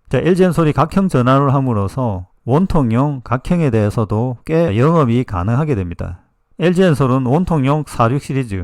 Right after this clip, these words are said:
이 일칠공도 있죠. 이러면 향후 엘지 엔솔은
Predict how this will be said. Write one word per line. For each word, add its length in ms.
이 140
일칠공도 600
있죠. 340
이러면 380
향후 360
엘지 280
엔솔은 580